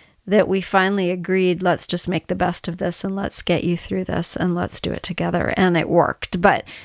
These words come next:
not for everyone. There were a couple of people who left, but, um, for the most part, the rest of them stayed,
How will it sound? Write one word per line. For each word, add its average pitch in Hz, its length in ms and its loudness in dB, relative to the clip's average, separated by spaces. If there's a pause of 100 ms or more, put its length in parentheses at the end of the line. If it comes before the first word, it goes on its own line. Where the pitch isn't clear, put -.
not 277 220 4
for 185 120 0
everyone. 190 440 2
There 220 100 0
were 180 60 -2
a 175 60 -6
couple 180 260 -6
of 175 80 -8
people 175 300 -6
who 175 120 -2
left, - 560 -2
but, 190 380 4 (380)
um, 190 400 2 (160)
for 202 160 2
the 190 60 0
most 185 280 0
part, 196 300 4
the 175 80 -2
rest 175 260 0
of 180 80 0
them 175 140 -2
stayed, 190 560 0